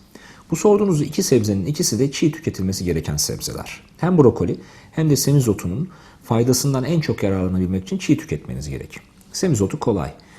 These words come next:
Salatasını yaparsınız. İster yoğurtlu yapın, ister sarımsaklı, limonlu, sirkeli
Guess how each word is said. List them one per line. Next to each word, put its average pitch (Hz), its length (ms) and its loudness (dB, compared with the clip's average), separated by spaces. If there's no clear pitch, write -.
Salatasını 98 520 -2
yaparsınız. 76 720 -6
İster 117 300 2
yoğurtlu 104 440 2
yapın, 123 260 -2
ister 117 340 -4
sarımsaklı, 101 720 -2
limonlu, 92 600 0
sirkeli 92 600 -4